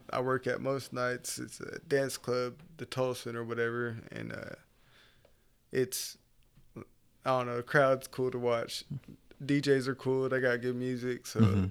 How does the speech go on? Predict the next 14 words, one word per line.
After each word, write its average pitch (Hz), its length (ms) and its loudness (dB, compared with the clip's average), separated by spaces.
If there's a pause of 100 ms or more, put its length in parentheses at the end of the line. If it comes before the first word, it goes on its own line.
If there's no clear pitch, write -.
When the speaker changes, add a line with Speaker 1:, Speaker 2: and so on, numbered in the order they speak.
(120)
Speaker 1:
it's, 127 320 -2 (300)
it's, 165 240 0 (340)
I 139 100 4
just 139 200 0
hang 127 200 0
out 127 260 2 (800)
most 131 320 2
of 120 80 -10
the - 100 -6
time 120 340 -6
Speaker 2:
Mm-hmm. 101 240 10 (1000)
Speaker 1:
and 120 80 -4
watch 117 240 0
people. 120 320 -8